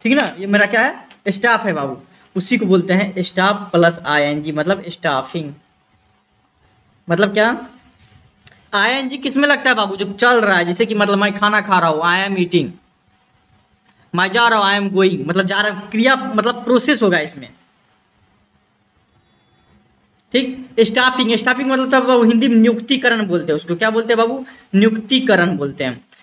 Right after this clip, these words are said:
अब हम क्या कर लिए, सब कुछ सोच लिया, हमको चार गो आदमी का जरूरत पड़ेगा, चार गो आदमी की जरूरत पड़ेगा। उसके बाद जो है ना, आ, सब मशीन उशीन ले आए, जमीन उमीन खरीद लिए, planning भी कर लिए, एक महीना में पाँच लाख रुपए कमाना है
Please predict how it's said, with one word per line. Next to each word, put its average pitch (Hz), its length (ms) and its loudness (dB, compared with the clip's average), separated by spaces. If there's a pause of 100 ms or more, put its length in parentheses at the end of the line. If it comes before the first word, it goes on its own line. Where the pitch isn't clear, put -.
(120)
अब 240 140 2
हम 254 180 -2
क्या 262 140 2
कर 254 200 -2
लिए, 247 100 -2
सब 240 180 -4
कुछ 240 120 -6
सोच 226 240 0
लिया, 233 180 2
हमको 220 180 -2
चार 220 240 4
गो 214 80 0
आदमी 208 280 2
का 208 80 2
जरूरत 196 240 -2
पड़ेगा, 180 260 -2
चार 196 160 -2
गो 190 60 0
आदमी 190 240 -2
की 185 80 -2
जरूरत 196 240 -2
पड़ेगा। 170 200 2
उसके 170 200 -4
बाद 180 120 2
जो 170 200 -2
है 185 60 0
ना, 180 220 -4 (260)
आ, 160 140 2
सब 190 120 -4
मशीन 185 340 0
उशीन 202 240 -2
ले 202 220 4
आए, 190 360 -4
जमीन 180 260 -2
उमीन 190 200 0
खरीद 202 260 -2
लिए, 196 100 2
planning 190 420 -2
भी 190 80 -2
कर 185 200 -2
लिए, 185 140 -2
एक 185 100 -8
महीना 190 320 -4
में 185 80 -10
पाँच 185 180 -4
लाख 185 120 -4
रुपए 185 160 -6
कमाना 180 340 -2
है 214 120 -4